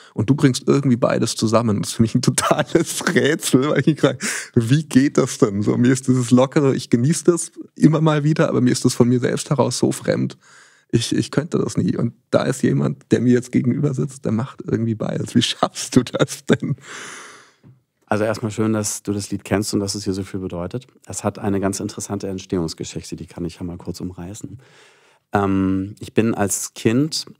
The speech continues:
Speaker 2: ich hab meine Schwester nie kennengelernt. Die ist aus dem Krankenhaus nie rausgekommen, leider. Die ist mit einem schweren Gendefekt geboren worden, mit einer sogenannten Trisomie dreizehn. Das ist viel seltener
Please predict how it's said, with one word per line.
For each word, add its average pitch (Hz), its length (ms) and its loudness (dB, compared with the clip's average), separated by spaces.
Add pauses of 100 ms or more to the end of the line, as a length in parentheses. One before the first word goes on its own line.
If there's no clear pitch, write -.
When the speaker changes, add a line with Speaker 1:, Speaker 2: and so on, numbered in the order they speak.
(460)
Speaker 2:
ich 104 160 0
hab 117 100 0
meine 110 220 4
Schwester 107 320 0
nie 95 100 2
kennengelernt. 78 800 -6
Die 87 120 -4
ist - 180 -4
aus 82 120 -4
dem - 140 -2
Krankenhaus 90 600 -4
nie 92 100 2
rausgekommen, 82 640 -4
leider. 82 300 -8 (720)
Die - 100 0
ist - 160 -2
mit - 160 -2
einem 92 240 0
schweren 90 340 -2
Gendefekt 87 840 -4 (140)
geboren 78 480 -4
worden, 76 340 -8
mit 78 160 -14
einer 82 260 -2
sogenannten 80 600 -4
Trisomie 80 480 -4
dreizehn. - 600 -6
Das - 180 -16
ist - 260 -10 (380)
viel 85 540 0
seltener 101 720 0